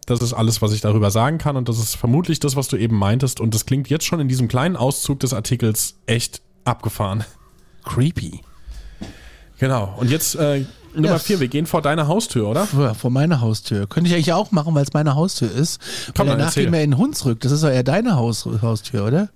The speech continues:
Speaker 1: Nicht so ganz, aber fühle ich mich heimischer als im Spessart,
Speaker 2: Ja, okay,
Speaker 1: wo wir
Speaker 2: dann
Speaker 1: jetzt von berichten.
Speaker 2: Also das Spessart, das ist so ein ausgedehntes Waldgebiet hier in Bayern und in Hessen und ich glaub sogar ein Stück, ein Stück nach Thüringen rein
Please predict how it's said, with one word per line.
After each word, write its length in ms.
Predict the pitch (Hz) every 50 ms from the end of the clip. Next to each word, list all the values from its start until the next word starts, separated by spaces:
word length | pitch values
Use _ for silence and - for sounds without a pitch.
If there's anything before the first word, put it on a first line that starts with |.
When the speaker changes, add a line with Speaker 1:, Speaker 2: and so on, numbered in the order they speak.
| _ _ _ _ - -
Speaker 1:
Nicht 220 | 127 151 170 -
so 100 | - 143
ganz, 300 | 120 117 113 143 180 -
aber 400 | 135 139 135 143 139 139 135 120
fühle 240 | - - 175 175 180
ich 80 | 165 156
mich 140 | 151 -
heimischer 400 | 135 131 131 131 131 117 135 117
als 120 | 104 110 110
im 80 | 120 104
Spessart, 580 | - - - _ _ - 117 - - 98 92
Speaker 2:
Ja, 100 | 147 127
okay, 80 | 127 113
Speaker 1:
wo 40 | 107
wir 60 | 113
Speaker 2:
dann 80 | 107 101
Speaker 1:
jetzt 220 | 110 120 120 -
von 180 | - - 113 101
berichten. 360 | 101 98 101 92 - - 104 98 - - - - - - -
Speaker 2:
Also 160 | - 175 185
das 100 | 214 208
Spessart, 380 | - - 233 247 247 262 226 185
das 80 | 170 170
ist 140 | 202 165
so 60 | 202 190
ein 100 | 170 131
ausgedehntes 520 | 156 190 - - 175 151 135 135 123 117
Waldgebiet 480 | - - 131 135 - 165 151 151 151 143
hier 300 | - 160 156 151 147 139
in 320 | 123 123 117 120 113 107
Bayern 460 | - 113 113 110 120 147 180 190 170
und 240 | 127 117 110 107 -
in 100 | 113 107
Hessen 560 | 101 - - 120 120 - - 190 190 190 185
und 220 | - 131 117 117 127
ich 80 | 117
glaub 200 | - 127 120 -
sogar 180 | - 135 123 117
ein 20 |
Stück, 280 | 117 - 120 107 - -
ein 160 | 123 127 123
Stück 240 | 113 - 143 135 -
nach 100 | 120 110
Thüringen 340 | - 139 143 139 117 104 95
rein 240 | 85 95 110 127 151